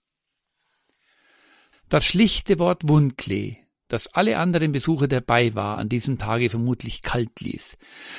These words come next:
und das für uns ein Impuls sein kann, niemals aufzugeben und an die Kraft der Heilung zu glauben, dieses Wort wurde für Kunze zur Quelle der Freude. Wann hat man einen Satz verstanden?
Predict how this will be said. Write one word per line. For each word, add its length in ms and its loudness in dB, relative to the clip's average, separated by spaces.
und 160 0
das 180 2
für 160 -2
uns 300 0
ein 80 0
Impuls 480 2
sein 240 -4
kann, 260 -2
niemals 500 0
aufzugeben 760 -2
und 100 -6
an 120 -4
die 100 -8
Kraft 440 -8
der 100 -2
Heilung 300 -2
zu 160 -4
glauben, 400 -4
dieses 480 2
Wort 440 -2
wurde 260 2
für 140 -4
Kunze 600 -2
zur 180 -6
Quelle 340 -6
der 120 -6
Freude. 520 -12
Wann 300 2
hat 160 0
man 100 0
einen 220 2
Satz 260 0
verstanden? 680 0